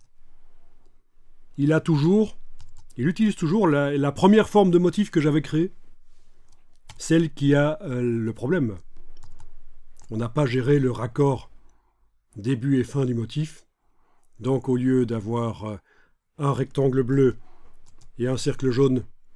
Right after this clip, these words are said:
on a, on l'a deux fois à chaque fois. C'est foireux. Donc bien sûr, je pourrais, en ayant le kangourou sélectionné, aller indiquer que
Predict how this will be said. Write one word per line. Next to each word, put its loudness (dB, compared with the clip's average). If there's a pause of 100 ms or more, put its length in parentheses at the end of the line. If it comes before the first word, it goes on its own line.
(220)
on -2
a, -4 (880)
on -6
l'a -4
deux -4
fois -6
à -16
chaque -14
fois. -16 (1080)
C'est -8
foireux. -8 (3000)
Donc 2
bien 6
sûr, 4
je 2
pourrais, 4
en 0
ayant 2
le 0
kangourou 0
sélectionné, 0 (920)
aller 2 (400)
indiquer 0 (480)
que 2